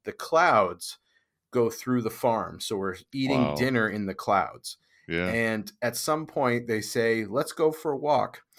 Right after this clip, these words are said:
Speaker 1: So it's all these people in their fineries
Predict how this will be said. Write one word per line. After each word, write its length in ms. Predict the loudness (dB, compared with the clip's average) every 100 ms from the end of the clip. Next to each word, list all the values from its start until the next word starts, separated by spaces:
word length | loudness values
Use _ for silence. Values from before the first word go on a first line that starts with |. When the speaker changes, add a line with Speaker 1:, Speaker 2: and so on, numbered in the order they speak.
| -20 _
Speaker 1:
So 260 | -4 2 4
it's 260 | 2 -4 -10 _ _
all 240 | 8 8
these 260 | 6 2 -4
people 380 | -2 -2 0 0
in 60 | 2
their 120 | 0
fineries 840 | 0 2 4 2 2 0 -4 -6